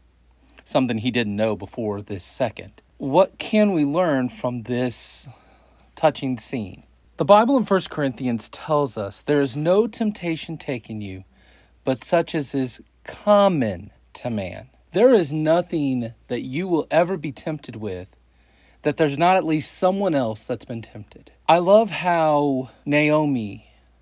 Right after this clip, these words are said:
who had just lost her husband, was given Ruth, who had also lost her husband. Later on in that book, I like how Boaz could look to his own father for marrying someone outside of the children of Israel,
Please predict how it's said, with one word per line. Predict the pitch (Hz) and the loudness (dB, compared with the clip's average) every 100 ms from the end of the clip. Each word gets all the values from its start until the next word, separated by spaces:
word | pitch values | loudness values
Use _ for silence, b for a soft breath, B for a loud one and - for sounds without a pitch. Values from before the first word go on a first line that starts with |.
| _ _ | _ _
who | 160 | -2
had | 147 | 0
just | - 180 - | 0 -2 4
lost | 156 156 - | 4 4 2
her | 135 | -6
husband, | 131 135 - 101 98 _ b b b | -4 -4 -6 -14 -16 _ b b b
was | 156 143 | -4 0
given | 180 180 180 175 170 147 | 2 2 0 -2 -4 -2
Ruth, | 196 123 - - - | 0 0 -6 -20 -2
who | 190 | 4
had | 170 | 8
also | 175 220 170 135 | 8 8 4 4
lost | 107 95 - | 4 2 -4
her | 101 | -6
husband. | 113 110 - _ _ _ 135 | -6 -6 -16 _ _ _ -2
Later | 156 156 | 2 6
on | 160 156 | 6 6
in | 147 | 6
that | 139 123 | 4 4
book, | 151 170 175 | 2 0 2
I | 143 | 4
like | 147 151 - | 4 4 2
how | 160 156 151 147 | 4 6 6 2
Boaz | 120 110 151 185 156 123 - b b - | -2 4 6 8 6 4 0 b b -4
could | 165 | 2
look | 190 214 | 4 4
to | - 220 | 2 -2
his | 185 | 0
own | 170 185 | 0 0
father | 180 170 165 180 131 95 - b b | 0 2 4 4 0 -6 -10 b b
for | - | -2
marrying | 175 180 202 185 165 | 2 2 2 0 -2
someone | - 185 170 156 | -2 -2 0 0
outside | 160 - 170 | 0 4 4
of | 156 | 4
the | 135 | 0
children | 185 180 147 | -2 -2 -2
of | 139 | -4
Israel, | 165 131 95 | -4 -4 -8